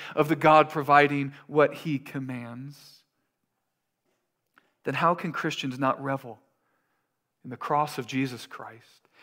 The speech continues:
How can we not see the cross of Jesus Christ as the place where we are most clearly confronted with our need and our inability, and yet simultaneously most gladly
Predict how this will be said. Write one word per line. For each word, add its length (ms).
How 180
can 200
we 120
not 260
see 440
the 100
cross 680
of 160
Jesus 420
Christ 340
as 180
the 120
place 460
where 140
we 200
are 160
most 300
clearly 480
confronted 580
with 180
our 140
need 380
and 160
our 160
inability, 640
and 140
yet 120
simultaneously 1080
most 440
gladly 800